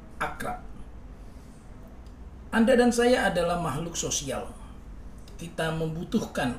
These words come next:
orang lain. Kita membutuhkan yang namanya teman, rekan,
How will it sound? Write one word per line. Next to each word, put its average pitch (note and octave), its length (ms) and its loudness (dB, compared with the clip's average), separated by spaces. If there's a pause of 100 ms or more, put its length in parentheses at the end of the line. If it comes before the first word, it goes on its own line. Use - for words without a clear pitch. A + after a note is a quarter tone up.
orang A2+ 320 -4
lain. G2 240 -8 (1400)
Kita B2 160 -2
membutuhkan D3 640 -2
yang D#3 160 -2
namanya D3+ 400 -2
teman, D3+ 560 0 (1040)
rekan, D#3+ 640 0